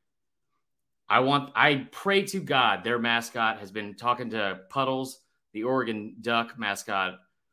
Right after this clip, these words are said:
about how to effectively wear mascot gloves and attire and still ride a motorcycle out. I, I wanna see, I wanna see the Hog ride out on a motorcycle. Not the live Hog, not Tusk,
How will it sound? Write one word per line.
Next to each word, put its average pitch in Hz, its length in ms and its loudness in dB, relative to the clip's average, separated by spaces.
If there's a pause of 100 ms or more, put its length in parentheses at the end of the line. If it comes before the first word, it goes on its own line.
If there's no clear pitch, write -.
(300)
about 117 220 0
how 131 300 2
to 120 580 -4 (220)
effectively 139 500 -4
wear 127 180 -2
mascot 123 640 -4 (600)
gloves 110 520 -4 (840)
and 113 120 -4
attire 110 520 -2 (580)
and 113 200 -2
still 131 420 0
ride 120 180 0
a 113 40 -2
motorcycle 104 540 -4
out. 95 260 -4
I, 123 120 -4
I 131 120 -2
wanna 165 240 0
see, 143 580 -2
I 117 80 -6
wanna 147 220 0
see 156 180 -6
the 127 100 -2
Hog 120 260 -2
ride 110 340 2
out 110 280 -2
on 101 140 -4
a 98 40 -4
motorcycle. 85 440 -8
Not 127 180 0
the 208 100 -6
live 208 320 2
Hog, 110 300 -6
not 139 180 -6
Tusk, 131 380 -4